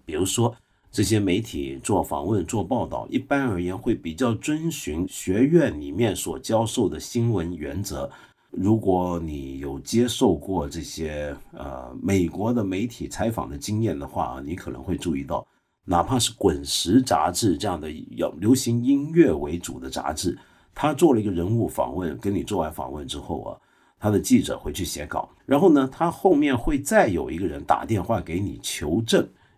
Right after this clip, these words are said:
你跟那个记者说的话是否都是真的。那这个人呢，就是编辑部里面的一个工作人员，专门做这种事实确核。他就怕那个记者跟你做完采访回去写的东西，原来是胡乱编你说的话，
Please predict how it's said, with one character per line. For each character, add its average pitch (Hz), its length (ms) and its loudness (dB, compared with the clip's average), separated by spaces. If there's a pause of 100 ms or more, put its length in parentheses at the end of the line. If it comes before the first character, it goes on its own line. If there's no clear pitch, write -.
你 82 200 2
跟 135 140 6
那 147 80 6
个 117 100 6
记 269 160 6
者 - 140 0
说 113 220 0
的 92 60 0
话 - 280 0
是 117 240 6
否 64 220 -6
都 107 160 0
是 98 140 -2
真 131 340 2
的。 - 120 -4 (380)
那 151 140 2
这 170 120 6
个 139 140 6
人 98 240 -2
呢， 101 240 -2
就 113 160 2
是 110 160 -2
编 151 320 0
辑 95 180 -6
部 95 280 4
里 78 100 -6
面 95 180 -4
的 92 60 0
一 - 20 -6
个 95 100 -4
工 113 220 4
作 110 180 2
人 71 200 -8
员， 80 240 -6
专 127 180 4
门 92 200 4
做 95 160 0
这 98 120 -4
种 - 140 -6
事 113 260 2
实 73 240 -2
确 76 260 -4
核。 - 300 -8 (520)
他 160 80 8
就 175 160 8
怕 147 340 2
那 143 120 0
个 123 100 6
记 131 240 2
者 - 320 -4
跟 131 160 2
你 107 120 0
做 123 180 0
完 101 160 0
采 101 160 -4
访 78 160 -6
回 87 140 -6
去 117 100 4
写 - 320 -2
的 78 140 -12
东 107 200 2
西， 87 220 -2
原 90 220 -4
来 123 120 2
是 123 140 -2
胡 113 300 2
乱 143 200 4
编 180 300 2
你 117 140 -2
说 95 200 -8
的 85 120 -2
话， 82 280 4